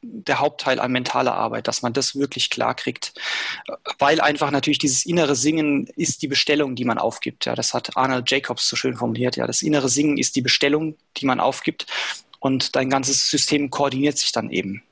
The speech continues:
gemäß dieser Bestellung. Und wenn du nur ganz vage weißt, ja, Melodie geht hoch und wieder runter oder der Sprung geht, keine Ahnung, von hier nach da so ungefähr, ja, dann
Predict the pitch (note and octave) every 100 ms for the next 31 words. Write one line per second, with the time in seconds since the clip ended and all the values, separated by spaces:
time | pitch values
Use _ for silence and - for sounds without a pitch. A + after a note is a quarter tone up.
0 | - A#2+ A#2+ - - B2 A2 - C3+ A2+
1 | G2 B2+ B2 C3+ C3+ C3+ C#3 C3+ - -
2 | - - - - - - C#3 C3+ C3+ D#3+
3 | E3+ C3 B2 C#3+ - C3 C3 C3+ C#3 C#3
4 | C3 C#3 D#3+ E3 D3 C#3 C3+ F3 F#3 C#3+
5 | D3 C3+ C3 B2 - E3 E3 C#3+ C#3+ -
6 | - D#3 - C3 B2 C3+ C#3+ D3+ - C#3+
7 | B2 D3 C3 - C3+ C#3+ D3 D3 C#3 C3+
8 | D3 E3+ - - - - - - - C#3
9 | E3 D#3